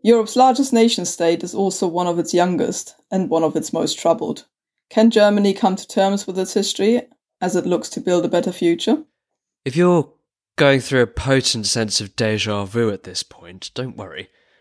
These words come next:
Speaker 2: We all are. You have actually heard us ask these questions before. This is the first full season of The New Germany, uh, following a few pilot episodes last year. And a new year may well be underway,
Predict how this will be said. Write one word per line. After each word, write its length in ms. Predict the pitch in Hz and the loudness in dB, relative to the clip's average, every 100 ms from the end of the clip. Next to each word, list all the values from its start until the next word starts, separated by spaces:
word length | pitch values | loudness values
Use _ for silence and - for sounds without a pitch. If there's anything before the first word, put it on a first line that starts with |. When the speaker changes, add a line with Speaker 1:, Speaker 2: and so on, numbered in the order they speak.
| - | -10
Speaker 2:
We 160 | 113 131 | 0 2
all 240 | 143 120 | 2 0
are. 200 | 78 - - | -4 -12 -10
You 180 | 123 120 | -6 -4
have 340 | 135 131 120 | -2 -4 -6
actually 420 | 123 131 - 131 113 | -6 0 0 0 -2
heard 220 | 120 117 | -2 -2
us 120 | - | -2
ask 220 | 110 104 | -4 -6
these 160 | 107 - | -6 -8
questions 400 | 104 - 104 95 | -8 -10 -10 -12
before. 500 | 104 - 123 107 - _ _ _ _ _ - | -16 -14 -10 -10 -14 _ _ _ _ _ -4
This 240 | 143 139 | 0 2
is 240 | 151 135 - | 2 0 -2
the 340 | 135 131 127 | 0 0 0
first 460 | 123 147 139 131 - | -2 0 2 0 -4
full 360 | - 170 175 | 0 0 0
season 540 | 156 - 107 98 107 98 | -2 -4 -4 -6 -8 -12
of 120 | 104 | -18
The 80 | 101 | -18
New 160 | 98 | -14
Germany, 520 | 95 95 92 95 101 131 _ _ _ _ _ - | -12 -12 -14 -14 -16 -16 _ _ _ _ _ -8
uh, 380 | 113 107 107 110 | -2 0 0 0
following 400 | - 135 127 123 | 0 2 2 0
a 40 | |
few 220 | - 135 | 0 -2
pilot 360 | 127 127 123 117 | -2 0 2 0
episodes 540 | 113 - - 101 - | -4 -6 -6 -6 -10
last 360 | 101 98 - - | -10 -8 -8 -8
year. 220 | 92 87 _ _ - _ _ _ | -14 -16 _ _ -20 _ _ _
And 100 | 120 | -2
a 60 | 131 | 0
new 200 | 151 160 | 4 4
year 240 | 151 147 | 6 4
may 160 | 135 127 | 4 0
well 200 | 127 131 | 0 0
be 140 | 127 | 0
underway, 520 | 123 120 104 87 90 | -2 -4 -12 -16 -20